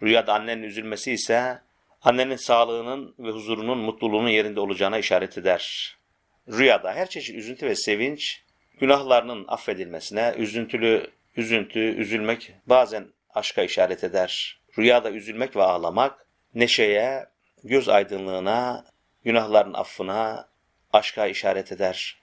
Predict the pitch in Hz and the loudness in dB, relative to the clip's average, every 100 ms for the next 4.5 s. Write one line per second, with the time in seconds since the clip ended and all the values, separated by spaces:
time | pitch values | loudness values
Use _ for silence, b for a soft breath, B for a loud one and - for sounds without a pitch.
0 | _ - 107 101 107 107 104 104 101 110 | _ 0 4 4 2 -2 -6 -14 -8 0
1 | 101 98 98 98 95 92 98 - 107 110 | 2 2 2 4 2 0 -6 -2 0 0
2 | 107 _ _ _ - 110 120 - 101 98 | -6 _ _ _ -8 -2 -2 0 0 2
3 | - 101 95 90 90 98 90 90 90 - | 4 2 2 -2 -2 0 2 2 2 -2
4 | 85 87 - - | -2 -2 -2 -8